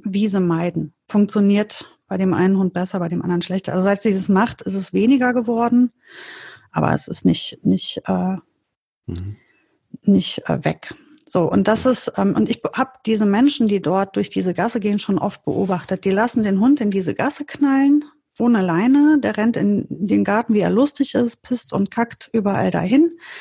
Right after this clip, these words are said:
Speaker 1: Und die telefonieren oder unterhalten sich mit irgendwem. Ich finde das unmöglich. Ich finde das wirklich unmöglich,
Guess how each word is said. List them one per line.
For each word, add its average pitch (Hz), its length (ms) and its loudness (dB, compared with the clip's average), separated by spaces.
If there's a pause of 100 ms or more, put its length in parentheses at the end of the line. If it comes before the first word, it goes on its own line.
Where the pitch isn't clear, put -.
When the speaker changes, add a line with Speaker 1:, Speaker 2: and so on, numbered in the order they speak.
(1080)
Speaker 1:
Und 220 200 2
die 214 100 0
telefonieren 208 840 2
oder 170 180 -2
unterhalten 190 500 -2
sich 226 200 -4
mit 208 120 -4
irgendwem. 190 680 -2 (340)
Ich - 140 -12
finde 277 240 4
das - 480 -6 (320)
unmöglich. 202 800 0 (720)
Ich 220 140 -4
finde 359 160 2
das - 240 -6
wirklich 311 320 0
unmöglich, 196 640 0